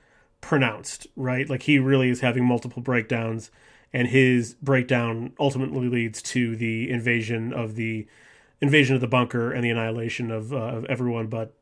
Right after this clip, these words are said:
um, but, uh, Doctor Bowman, John, and Billy. Um, so M-,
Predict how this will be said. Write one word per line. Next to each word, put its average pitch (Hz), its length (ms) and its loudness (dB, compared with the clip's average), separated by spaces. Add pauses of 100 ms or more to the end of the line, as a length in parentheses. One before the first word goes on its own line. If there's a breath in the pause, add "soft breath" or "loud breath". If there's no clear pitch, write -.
um, 110 600 -6
but, 120 280 -6
uh, 123 180 -8
Doctor 123 300 -4
Bowman, 113 500 -2 (540 soft breath)
John, 113 340 0
and 110 140 -8
Billy. 120 340 -2 (680 soft breath)
Um, 135 440 4 (440)
so 151 180 -2
M-, 175 280 -2